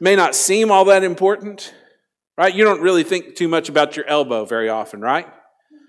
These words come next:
But imagine trying to use your arm without an elbow, right? Even though it may not seem that important, it is critically important. Paul is saying the same thing about us who are members of the body of Christ,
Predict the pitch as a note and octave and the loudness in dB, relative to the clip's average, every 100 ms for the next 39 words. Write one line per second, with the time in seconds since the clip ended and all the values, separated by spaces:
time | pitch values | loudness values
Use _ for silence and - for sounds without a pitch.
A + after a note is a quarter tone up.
0 | _ _ - F3 E3+ G3 A3 A3+ G#3+ G3 | _ _ 0 2 4 2 2 -2 -2 0
1 | F#3 F#3 E3 F3+ E3+ E3 D#3+ F#3 F#3+ G3+ | 0 -2 -4 -6 -4 -2 0 2 2 4
2 | A3 G3+ D#3 B2+ A2+ A2 E2 - _ _ | 4 4 2 -2 -4 -8 -12 -20 _ _
3 | _ _ _ _ _ - F#3 F3+ - - | _ _ _ _ _ -2 -2 -2 -10 -20
4 | - - G3+ B3 B3+ G#3+ F#3 F3 F#3+ E3+ | -20 -8 -2 2 4 6 6 2 0 0
5 | C#3+ - B3 C4+ A#3+ F#3+ D3+ C#3+ C#3 D3+ | -2 -2 0 2 2 2 0 0 0 0
6 | D#3+ E3 G3 G#3+ F#3+ - - - - B3+ | 0 -2 -2 0 -2 -6 -18 -18 -6 0
7 | F#3+ C3+ D#3 D3+ C3+ D#3 D#3+ E3 A#2 G#2+ | 0 0 -4 -4 -4 -6 -4 -4 -4 -10
8 | - - - _ _ _ _ _ _ _ | -20 -20 -20 _ _ _ _ _ _ _
9 | _ _ _ _ _ _ _ _ _ _ | _ _ _ _ _ _ _ _ _ _
10 | _ - C#3 B2 - C#3 C3 A#2+ A2 C3+ | _ -4 -2 -2 -2 -4 -4 -6 -8 -8
11 | B2 C#3+ B2 A#2+ A#2+ D3+ C#3+ B2+ - B2+ | -6 -6 -4 -4 -4 -4 -4 -6 -10 -6
12 | A#2+ A2 - C#3 D#3+ D3 C3+ A2+ A2+ A2+ | -6 -6 -10 -6 -4 -4 -4 -6 -6 -2
13 | B2+ A#2 G2+ - E3 A#2+ - | -2 -2 -8 -4 -4 -4 -8